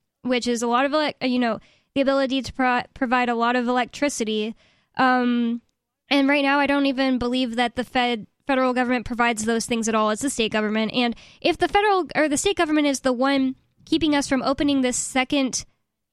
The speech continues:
nuclear energy plant,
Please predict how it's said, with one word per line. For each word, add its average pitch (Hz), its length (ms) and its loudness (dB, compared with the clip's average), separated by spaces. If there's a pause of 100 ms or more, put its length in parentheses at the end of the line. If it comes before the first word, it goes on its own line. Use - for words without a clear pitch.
(520)
nuclear 262 840 2
energy 247 440 0
plant, 302 720 -2